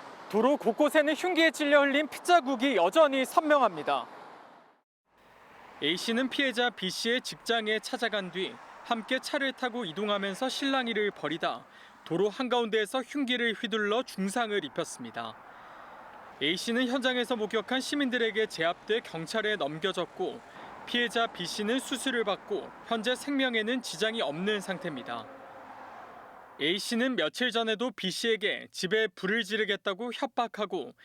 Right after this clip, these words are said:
가족들에게 전화를 걸어 위해를 가한 것으로 전해졌습니다. 당시 경찰은 한 시간가량 B씨 집에서 순찰 등 보호 조치를 한 뒤 A씨에게 전화와 서면에 이어 직접 만나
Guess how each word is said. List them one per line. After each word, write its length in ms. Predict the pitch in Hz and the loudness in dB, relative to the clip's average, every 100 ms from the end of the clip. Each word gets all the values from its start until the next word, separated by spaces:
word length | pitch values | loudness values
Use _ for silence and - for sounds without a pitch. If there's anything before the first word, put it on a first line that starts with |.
| - _ | -20 _
가족들에게 640 | - 160 208 - 214 208 262 | -4 -2 0 0 0 0 -2
전화를 560 | - 175 220 214 208 | -2 0 0 2 0
걸어 300 | 196 185 233 143 | 0 0 0 -2
위해를 400 | 165 233 226 214 | -2 0 2 0
가한 300 | - 160 180 | 0 -2 -2
것으로 400 | 185 - 151 147 | -4 -2 -2 -2
전해졌습니다. 840 | 156 156 143 - 123 110 117 110 _ _ _ _ _ _ _ _ _ _ _ - | -4 -4 -4 -8 -12 -8 -8 -8 _ _ _ _ _ _ _ _ _ _ _ -4
당시 420 | 160 170 233 233 | -4 0 0 0
경찰은 460 | 175 175 226 240 240 | -2 -2 0 0 0
한 160 | 277 | -2
시간가량 600 | - 254 233 226 233 247 | 0 0 0 0 0 -2
B씨 320 | - 170 240 | -6 -4 -2
집에서 380 | 202 214 208 262 | 0 0 0 -2
순찰 460 | - 285 247 254 214 | -4 -4 0 0 0
등 180 | 240 233 | -2 -4
보호 320 | - 175 202 | 0 0 2
조치를 400 | 220 - 214 202 | 0 -2 -2 -2
한 160 | 180 | -2
뒤 260 | 165 202 117 - - - - 143 | -4 -4 -4 -10 -18 -18 -6 -2
A씨에게 540 | 175 190 226 208 247 | 0 0 0 2 -2
전화와 500 | - 175 185 208 240 | -2 -2 0 2 0
서면에 420 | - 269 254 226 | -2 -2 0 0
이어 220 | 208 214 | 2 0
직접 380 | 220 - - 220 | -2 -8 -2 -2
만나 440 | 202 185 190 151 | 0 -2 -2 -2